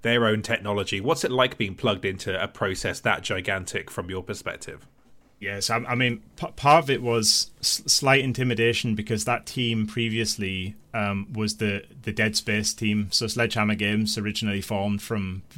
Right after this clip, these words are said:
Speaker 2: you know, what was the remnants of Visceral Games who worked on Dead Space. So that was pretty intimidating to me because, as well as Resident Evil two, I think Dead Space is the only kind of survival horror that holds a candle to that. So that was one part of it, you know,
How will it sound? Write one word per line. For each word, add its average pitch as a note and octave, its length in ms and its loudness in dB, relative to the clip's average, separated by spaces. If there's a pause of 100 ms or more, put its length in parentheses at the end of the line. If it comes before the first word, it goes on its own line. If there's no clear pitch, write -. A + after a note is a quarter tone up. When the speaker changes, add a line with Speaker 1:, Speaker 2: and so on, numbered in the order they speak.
(120)
Speaker 2:
you A#2+ 140 0
know, G2+ 120 2
what G2+ 180 -6
was G#2+ 140 -4
the G2+ 80 -6
remnants G2+ 460 2
of G2 80 -8
Visceral G2+ 360 -2
Games F#2+ 320 -2
who G#2 100 -4
worked G2 260 -6
on F#2+ 100 -6
Dead G#2 200 -2
Space. - 380 -4 (140)
So A#2 120 -6
that C#3+ 160 6
was A#2 140 -2
pretty B2+ 180 0
intimidating A2 680 -2
to G#2 80 -6
me G2 400 0 (220)
because, G#2 500 0 (120)
as G#2+ 160 0
well A2+ 180 2
as G#2 260 0
Resident A2 320 -2
Evil G#2+ 200 -2
two, G2+ 420 -2 (460)
I A2 140 6
think A2 280 0
Dead G#2+ 180 2
Space G#2 360 2
is G#2+ 100 -2
the G#2+ 140 0
only G2+ 200 0
kind G#2 300 -2
of G2 60 -2 (520)
survival A2 500 4
horror G#2+ 200 0
that A2 160 -6
holds G#2+ 280 -2
a G#2 40 -8
candle G#2 400 0
to G2 160 -8
that. G2 220 -2
So A#2 100 -2
that C#3+ 140 6
was A#2+ 200 -4
one A#2+ 220 0
part G2+ 300 0
of F#2 80 -8
it, G2 180 -4
you A2+ 60 -2
know, G#2+ 260 0